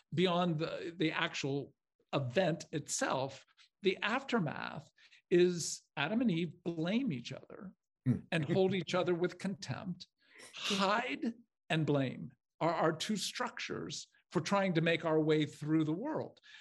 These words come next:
Speaker 1: We cover ourselves in one form or another. Uh, either literally, "I want to be invisible, you can't see me," or I'm gonna put something up of a facade that m-, might look like I'm X, Y, or Z, but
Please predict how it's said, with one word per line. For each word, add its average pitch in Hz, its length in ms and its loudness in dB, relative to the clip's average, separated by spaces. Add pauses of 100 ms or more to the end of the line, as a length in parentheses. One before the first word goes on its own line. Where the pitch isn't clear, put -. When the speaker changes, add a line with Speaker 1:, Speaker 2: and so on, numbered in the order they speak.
(100)
Speaker 1:
We 156 180 6
cover 214 460 4
ourselves - 880 -2 (240)
in 180 180 6
one 196 200 4
form 190 480 0
or 139 140 2
another. 117 580 -6 (400)
Uh, - 220 -4
either 156 280 6
literally, 156 460 6
"I 139 40 4
want 147 180 2
to 151 40 2
be 143 140 2
invisible, 143 580 0
you 120 140 -6
can't - 380 -6
see 127 240 -4
me," 117 260 -4 (340)
or 190 220 6
I'm 180 160 2
gonna 202 180 2
put - 340 -4
something 220 440 0
up 165 160 0
of 135 140 0
a 147 100 0
facade 170 1000 -4 (380)
that 160 360 0 (320)
m-, 185 200 -2
might 202 440 4 (100)
look 208 400 0
like 180 400 2
I'm 160 240 -2
X, 156 320 -4
Y, 160 140 2
or 143 160 2
Z, 156 300 0
but 139 260 0